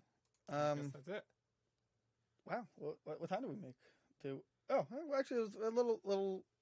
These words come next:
Speaker 2: I mean, this is better than the usual time.
Speaker 1: Yeah.
Speaker 2: Um, anything else?
Speaker 1: Um, I don't, I don't think so. There's, like, no other news, right?
Speaker 2: Uh,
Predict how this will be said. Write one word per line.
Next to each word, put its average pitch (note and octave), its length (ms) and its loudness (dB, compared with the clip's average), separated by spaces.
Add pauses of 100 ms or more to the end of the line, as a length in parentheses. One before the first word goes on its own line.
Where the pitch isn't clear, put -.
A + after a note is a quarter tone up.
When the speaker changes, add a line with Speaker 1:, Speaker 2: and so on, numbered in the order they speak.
(100)
Speaker 2:
I F3 40 4
mean, E3 180 2 (180)
this D#3 100 -10
is D#3+ 40 -10
better E3+ 180 10
than D3+ 160 0
the C#3 60 2
usual G3 200 0
time. D#3+ 220 -2 (340)
Speaker 1:
Yeah. D#3+ 300 6
Speaker 2:
Um, E3 220 2 (540)
anything E3 680 -2
else? B3 220 0 (680)
Speaker 1:
Um, A#2 960 -6 (2250)
I B2 80 -18
don't, G#3+ 200 -12 (400)
I C3+ 60 -6
don't C3+ 200 -8
think C4+ 140 -14 (120)
so. G2 80 -12 (1040)
There's, B2+ 120 -10
like, D3 220 -6
no D#3+ 80 -8
other D3+ 180 -4
news, E3+ 280 -6
right? A2+ 180 -6 (720)
Speaker 2:
Uh, D3 580 8